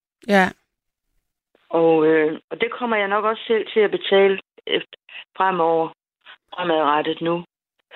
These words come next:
Speaker 2: Øh, fordi der, der gav forsikringen mig også,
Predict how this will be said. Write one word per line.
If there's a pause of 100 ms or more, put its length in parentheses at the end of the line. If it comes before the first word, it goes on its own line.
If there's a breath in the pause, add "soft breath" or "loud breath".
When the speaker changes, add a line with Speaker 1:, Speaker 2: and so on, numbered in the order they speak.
(200 loud breath)
Speaker 2:
Øh, (840)
fordi
der, (120)
der
gav
forsikringen
mig
også,